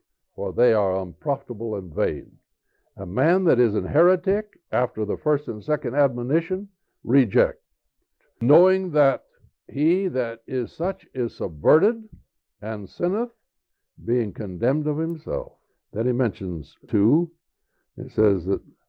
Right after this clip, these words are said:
they, uh, the thirteenth, brings, "Bring Zenas the lawyer and Apollos on their journey diligently, that nothing be wanting unto them. And let ours also learn to maintain good works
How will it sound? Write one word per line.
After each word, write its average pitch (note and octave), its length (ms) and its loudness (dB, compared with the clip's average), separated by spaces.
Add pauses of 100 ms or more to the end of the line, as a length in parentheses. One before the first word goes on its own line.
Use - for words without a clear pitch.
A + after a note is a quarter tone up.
(480)
they, G2 680 2
uh, F2 280 -2
the E2+ 220 -2
thirteenth, B2 480 2
brings, A2 480 0 (260)
"Bring A2 340 -4
Zenas D3 420 2
the B2+ 120 2
lawyer D#3 540 4 (560)
and G2+ 140 -10
Apollos D#3 560 0
on A#2+ 220 -2
their A#2 200 2
journey D3 380 0
diligently, D#3 880 0 (320)
that F2+ 140 -16
nothing C#3 340 -8
be D#3 140 -4
wanting A#2+ 420 -4
unto B2 300 -6
them. D#2+ 320 -4 (580)
And F#2 220 -8
let E3 400 0
ours F3 460 2
also D#3+ 540 -2
learn D#3 760 2
to C#3 120 -4
maintain D3 840 -4
good E3 260 0
works G#2+ 540 0